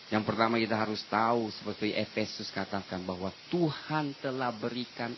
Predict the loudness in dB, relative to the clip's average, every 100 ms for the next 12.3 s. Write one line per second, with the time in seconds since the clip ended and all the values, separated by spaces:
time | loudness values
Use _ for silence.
0 | -4 -4 -2 -2 0 -2 -2 -4 -4 -4
1 | -6 -8 -4 2 2 0 -2 -2 -2 2
2 | 4 6 4 4 -2 -12 -8 -6 -4 -4
3 | -4 -8 -8 -12 -16 -12 -6 -4 -4 -4
4 | -4 -2 -2 -2 -2 -4 -6 -12 -2 0
5 | 2 2 0 -2 2 2 2 -2 -2 -4
6 | -4 -6 -10 -16 -16 -10 -2 0 0 0
7 | -2 -2 -2 -4 -4 -2 0 -2 -2 -2
8 | -2 -2 -2 -4 -4 -4 -6 -8 -2 2
9 | 2 2 2 2 -2 -4 -6 -4 -4 -2
10 | -6 -6 -8 -6 -4 -2 -4 -2 -4 -4
11 | -2 4 4 4 0 0 0 -2 -4 2
12 | 4 2 -4